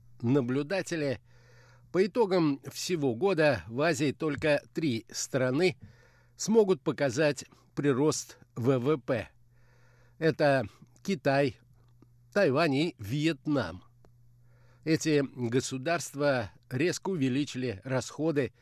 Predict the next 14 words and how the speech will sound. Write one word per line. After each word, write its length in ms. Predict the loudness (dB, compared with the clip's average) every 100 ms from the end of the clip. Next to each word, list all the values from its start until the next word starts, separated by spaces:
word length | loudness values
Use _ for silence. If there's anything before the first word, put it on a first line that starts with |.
| -20 -20 -20 -8
на 400 | 0 4 4 2
инфраструктурные 1300 | 2 2 0 -2 -4 -4 -2 0 0 0 0 2 0
проекты, 680 | 0 0 0 -2 -4 -8 -8 -16 _ _ -20 _
чтобы 480 | -4 0 2 2 0 -6 -6
максимально 840 | -4 -2 -2 0 0 0 -2 -4 -10 -12
загрузить 960 | -4 -2 -2 -2 -4 -4 -6 -8 -12 -20 -20 -20 _
промышленность. 1120 | 0 2 2 0 -2 -6 -6 -6 -8 -12 -18 -20 _ _ _ _ _ _ _ _ -2
Это 420 | 0 4 4 4 0
дало 640 | 0 2 4 4 2 2 -6 _ _ _
краткосрочный 960 | -2 -2 -2 -6 -4 -4 -4 -4 -4 -2
позитивный 760 | 0 0 -2 -4 -4 -2 -2
эффект. 480 | -4 -4 -6 -6 -18 _ _ _ _ _ _ _ 2
Но 400 | 4 6 4 0 _
чем 440 | -6 0 2 0